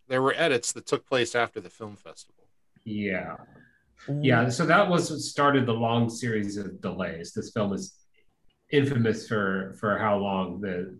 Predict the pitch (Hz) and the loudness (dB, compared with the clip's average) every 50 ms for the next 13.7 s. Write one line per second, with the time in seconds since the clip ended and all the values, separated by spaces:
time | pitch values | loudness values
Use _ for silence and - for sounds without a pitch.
0 | - 95 101 104 95 - - - - 98 95 92 90 87 82 92 87 85 87 90 | -12 -6 -6 -6 -6 -6 -8 -8 -6 -4 -4 -4 -4 -4 -6 -6 -6 -4 -4 -4
1 | 87 87 87 - - - - - - - - 143 131 113 107 104 101 98 95 95 | -4 -6 -8 -10 -16 -20 -20 -20 -10 -2 2 2 4 4 4 4 4 4 2 0
2 | 98 - - - - - - - - _ - - - 143 151 147 147 147 - 170 | -2 -6 -12 -16 -18 -20 -20 -20 -20 _ -6 0 4 6 6 6 6 4 4 6
3 | 190 190 190 131 123 135 156 151 135 123 117 110 110 110 - - - _ _ _ | 6 6 6 6 4 4 4 6 4 4 4 2 0 -4 -8 -12 -20 _ _ _
4 | _ _ _ _ _ _ _ _ _ _ - 135 127 123 117 110 110 104 98 90 | _ _ _ _ _ _ _ _ _ _ 0 2 4 4 4 4 2 0 0 -2
5 | - - - - 123 123 127 135 127 - 160 143 - - 135 123 117 120 123 123 | -6 -10 -6 -2 0 0 0 0 -2 -2 -4 -4 -2 -2 0 0 2 2 2 0
6 | 117 - 92 - - - - - - - - _ _ _ _ _ - - 117 - | -2 -4 -10 -16 -18 -18 -20 -20 -20 -20 -20 _ _ _ _ _ -14 -12 -6 -2
7 | 170 208 254 147 - - 165 156 127 120 147 175 170 143 107 101 104 110 - 117 | 0 0 0 0 0 0 0 0 2 2 2 2 0 0 -2 -2 -2 -2 -2 -4
8 | 113 - - 170 175 170 - 123 123 117 113 113 - - - 143 147 - - 151 | -4 -2 0 -2 -2 -2 -2 -2 0 0 0 -2 -4 -2 0 0 0 0 -2 -4
9 | 135 123 - - 143 135 127 123 113 110 113 107 113 131 127 120 101 98 90 113 | -4 -4 -4 -4 -2 -2 0 0 0 0 0 2 2 0 0 0 -2 -4 -4 -4
10 | 123 123 131 131 - - 107 101 - 113 104 101 101 107 104 - 101 92 90 - | -4 -4 -4 -4 -4 -6 -6 -6 -6 -6 -6 -4 -6 -6 -6 -8 -8 -8 -8 -10
11 | _ - - - 113 123 110 92 90 101 117 123 123 - 123 - - - 123 117 | _ -14 -6 0 2 2 2 2 2 2 2 2 2 4 2 2 2 4 2 2
12 | 107 107 110 110 - - 110 107 - - 110 107 98 92 90 92 - - - - | 2 2 2 0 0 -2 -2 -4 -4 -2 -2 -2 -2 -2 -4 -6 -10 -16 -20 -20
13 | _ _ _ - - - 196 208 202 170 151 156 156 | _ _ _ -20 -8 0 2 4 4 6 4 2 0